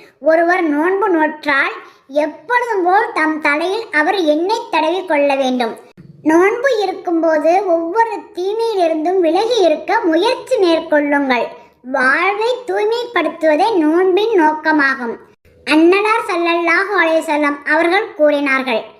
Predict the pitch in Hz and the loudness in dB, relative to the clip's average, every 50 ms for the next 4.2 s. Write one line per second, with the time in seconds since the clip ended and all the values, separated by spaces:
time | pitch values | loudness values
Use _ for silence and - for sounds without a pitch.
0 | _ _ _ - 285 285 320 370 427 453 427 381 427 466 453 381 349 359 392 - | _ _ _ -6 -2 0 2 2 2 2 2 2 2 2 2 2 2 0 -2 -4
1 | - - 311 311 339 381 403 427 427 392 359 330 294 277 262 - 254 226 233 - | -8 -4 -2 0 0 0 0 0 0 2 2 2 0 0 -2 -4 -6 -8 -8 -10
2 | - _ _ _ _ _ - 294 311 349 392 381 440 440 466 480 466 381 320 311 | -14 _ _ _ _ _ -8 -4 -2 0 2 2 0 0 -2 -2 0 0 2 2
3 | 320 311 294 294 294 285 285 285 294 330 381 392 381 381 349 330 311 302 277 269 | 2 2 0 0 -2 -2 -4 -4 -2 -2 0 0 2 2 2 0 0 -2 -2 -2
4 | 269 294 339 392 | 0 0 -2 -4